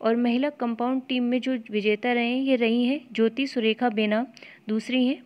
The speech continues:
मुस्कान किरार और तीसरी हैं प्रिया गुर्जर। और कंपाउंड मिक्स टीम में जो जीते हैं, वो हैं अभिषेक वर्मा और सुरेखा बेनाम। तो ध्यान रखिएगा कि विश्व तीरंदाजी चैंपियनशिप में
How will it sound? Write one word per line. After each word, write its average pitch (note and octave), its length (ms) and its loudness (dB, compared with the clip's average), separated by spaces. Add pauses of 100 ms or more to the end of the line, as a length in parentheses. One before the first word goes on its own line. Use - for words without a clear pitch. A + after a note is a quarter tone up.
मुस्कान A3+ 400 -2
किरार A#3+ 400 -2 (360)
और A3 180 2
तीसरी A#3 480 -2
हैं D4 180 -6 (100)
प्रिया A#3 260 2 (120)
गुर्जर। G3 400 2 (540)
और A3+ 160 4
कंपाउंड A#3 540 0
मिक्स C4+ 360 0
टीम A#3 160 -2
में A#3+ 160 0
जो B3+ 120 -2
जीते G#3 380 -4
हैं, C4+ 240 -4
वो A3 80 0
हैं A#3 220 0 (100)
अभिषेक A#3+ 460 -2
वर्मा A3 260 0
और C4 200 -2
सुरेखा G3+ 480 -4
बेनाम। F#3+ 420 -4 (520)
तो A3+ 100 -4
ध्यान A#3 280 -2
रखिएगा A#3 420 -2 (380)
कि B3 120 -2
विश्व C4+ 300 -4
तीरंदाजी A3+ 640 -2
चैंपियनशिप A#3+ 760 -2
में B3+ 160 -4